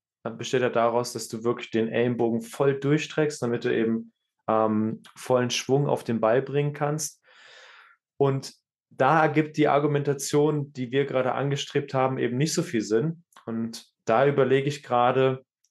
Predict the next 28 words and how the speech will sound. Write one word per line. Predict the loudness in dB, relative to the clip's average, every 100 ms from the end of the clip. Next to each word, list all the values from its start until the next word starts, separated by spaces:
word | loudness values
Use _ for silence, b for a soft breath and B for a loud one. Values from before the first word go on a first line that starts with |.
| _
ähm, | -2 0 -2 -6 -10 -10
wie | -8 -4
kann | 0
man | 0 2
das | 2 0 -2
plausibel | 2 2 0 0 2 4 2 -2 _ _
erklären, | -4 -2 0 2 4 2 0
dass | -2 -2
bei | -2 -2
vielen | -2 -2 -2 2
Leuten, | 4 4 2 -4 -4 -4 -6 B B _
die | -6
so | 0 0
einen | 0 -2
Sport | -4 2 2 2 0
machen, | -2 -2 -4
eben | -2 -2 0
der | 0 0
Ellenbogen | -2 0 0 -2 -2
in | -6
Streckung | -4 -4 -2 -2 -2 -4 _ _ _ _ _ _
ein | -2 -2
bisschen | -2 -2
eingeschränkt | 0 2 2 0 0 0 0 0
ist. | -2 -2 -10 _ _ _ _ _
Und | -4 -2 -6 -10
ich | -8
glaube, | 0 2 4 2 2 -2